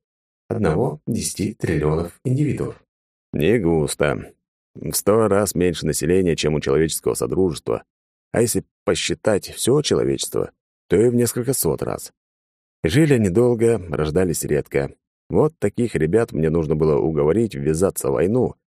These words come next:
при том, что их сектор галактики находится с другой стороны от волны вторжения интектов.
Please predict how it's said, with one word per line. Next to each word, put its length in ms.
при 120
том, 260
что 180
их 220
сектор 380
галактики 560
находится 640
с 40
другой 300
стороны 400
от 140
волны 280
вторжения 600
интектов. 540